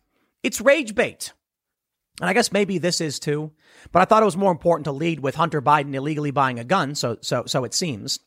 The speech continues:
Here's what the Daily Beast reports. I love this because they actually admit in the story,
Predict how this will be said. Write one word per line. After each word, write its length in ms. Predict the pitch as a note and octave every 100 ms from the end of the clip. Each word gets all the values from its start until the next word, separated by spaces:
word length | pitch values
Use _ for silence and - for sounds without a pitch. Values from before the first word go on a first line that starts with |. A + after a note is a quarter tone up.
| _ _ - -
Here's 140 | G#3+
what 80 | A3
the 60 | B3
Daily 200 | A3+ D#3+
Beast 220 | F3 -
reports. 440 | - D#3 G#2+ - E3
I 80 |
love 260 | D#3 G#3+ G3+
this 180 | D3 -
because 400 | D3+ D#3+ C#3+ - _ - -
they 160 | G3 -
actually 640 | G3 A#3 - B3+ B3+ B3+
admit 420 | A3+ G#3+ A#3+ - _ _ _ _
in 160 | F#3+ C#4
the 100 | D4+
story, 520 | - C#4 G3 C3 A2+